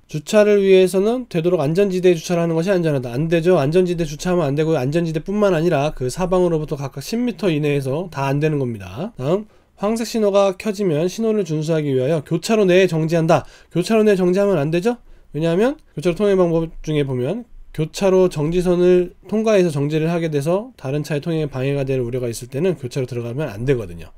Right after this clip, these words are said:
앞차량이 급제동할 때를 대비해서 추돌을 피할 수 있는 거리를 확보한다. 이거 안전거리 확보 조항이죠.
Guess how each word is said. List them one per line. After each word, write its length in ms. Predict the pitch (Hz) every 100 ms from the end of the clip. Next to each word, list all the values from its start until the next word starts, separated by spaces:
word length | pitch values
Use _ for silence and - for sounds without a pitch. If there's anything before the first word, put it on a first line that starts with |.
| -
앞차량이 680 | 127 135 214 202 196 202 196
급제동할 580 | - 160 - 202 202 190
때를 200 | 190 180
대비해서 400 | 151 147 147 170
추돌을 360 | 214 214 208
피할 220 | 202 220 202
수 100 | 196
있는 160 | 185
거리를 460 | 160 143 147 180 190
확보한다. 380 | 202 185 160 135
이거 100 | 135
안전거리 440 | 131 196 196 185
확보 440 | 180 175 170 156 143
조항이죠. 440 | 131 131 147 208